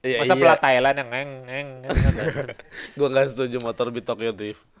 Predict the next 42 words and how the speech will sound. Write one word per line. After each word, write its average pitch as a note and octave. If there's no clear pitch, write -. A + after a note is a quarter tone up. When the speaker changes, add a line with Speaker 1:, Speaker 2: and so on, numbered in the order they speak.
Speaker 2:
Nggak G2+
tahu, A#2
nggak G2+
kenal. G#2+
<laughs> -
Ini -
kayaknya A#3
Speaker 1:
Ini -
Speaker 2:
sama, C#3
ada G3
Speaker 1:
tadi, E3+
Speaker 2:
orangnya C3+
Speaker 1:
ya. F#3
Speaker 2:
sama. C3+
Niat B2
banget. C3
Kok -
Speaker 1:
Kok -
kalian D3+
bisa D3+
Speaker 2:
punya C#3
Speaker 1:
punya -
Speaker 2:
energi C3
Speaker 1:
energi? A2+
Speaker 2:
buat B2+
ngurusin A2
hal A2+
di G#2+
luar A2
kalian? G2+
Apa C#3
nggak B2
ada A#2+
hal A#2+
penting B2
yang A#2+
harus A#2
diurusi A#2+
di A#2
hidup A#2
kalian A2+
sendiri? A2